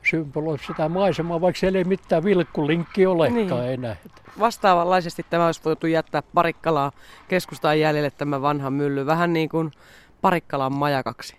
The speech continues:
Speaker 1: No, sellais-, sellaisenakin olisi voinut, voinut ajatella, mutta tuota, ite näin raskaasta ajatellut sitä, sitä, että tää nyt on, nyt, tässä on nyt ollut niinku toi-, toimin-, tultu tähän tien päähän, että me pärjättiin aika hyvin, hyvin tässä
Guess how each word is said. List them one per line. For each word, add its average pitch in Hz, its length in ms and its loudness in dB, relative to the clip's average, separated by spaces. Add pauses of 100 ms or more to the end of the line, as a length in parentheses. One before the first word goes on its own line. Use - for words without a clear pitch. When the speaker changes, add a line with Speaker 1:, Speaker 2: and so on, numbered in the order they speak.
(260)
Speaker 1:
No, 175 480 2
sellais-, 180 640 4
sellaisenakin 185 840 6
olisi 190 240 2
voinut, 180 400 2
voinut 185 380 2
ajatella, 180 640 2
mutta 165 360 -4
tuota, 175 420 -2 (300)
ite 208 440 2
näin 147 240 -2
raskaasta 151 520 -4
ajatellut 147 560 -2 (200)
sitä, 147 380 -4 (260)
sitä, 147 280 -4
että 143 180 -8
tää 147 200 -4
nyt 175 200 -6
on, 175 120 -2
nyt, 202 200 -4
tässä 214 240 4
on 262 80 2
nyt 254 180 0
ollut 226 180 4
niinku 214 240 -2
toi-, 214 340 4 (240)
toimin-, 208 680 0
tultu 247 320 2
tähän 196 360 2
tien 156 300 4
päähän, 143 420 2
että 120 220 -6 (340)
me 165 120 -4
pärjättiin 165 680 -4
aika 160 260 -2
hyvin, 170 500 -2
hyvin 175 340 -2
tässä 147 380 -6